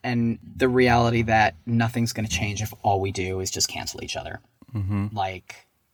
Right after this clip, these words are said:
Speaker 1: that's not how societies evolve. And I know that that sounds super lofty, and I make no pretense that I am, I am hereby evolving society.
Speaker 2: Mm-hmm.
Speaker 1: But I do think that we're in a situation where you have to be vocal.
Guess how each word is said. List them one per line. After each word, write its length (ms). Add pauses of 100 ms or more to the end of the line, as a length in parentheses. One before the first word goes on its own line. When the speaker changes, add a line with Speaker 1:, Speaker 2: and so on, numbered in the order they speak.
(120)
Speaker 1:
that's 260
not 180
how 140
societies 580
evolve. 600
And 100
I 60
know 140
that 160
that 120
sounds 200
super 240
lofty, 300
and 200
I 120
make 200
no 640
pretense 540
that 180
I 140
am, 180
I 160
am 80
hereby 360
evolving 460
society. 680 (400)
Speaker 2:
Mm-hmm. 340 (300)
Speaker 1:
But 120
I 60
do 180
think 160
that 120
we're 120
in 80
a 60
situation 540
where 100
you 120
have 440
to 460 (160)
be 120
vocal. 520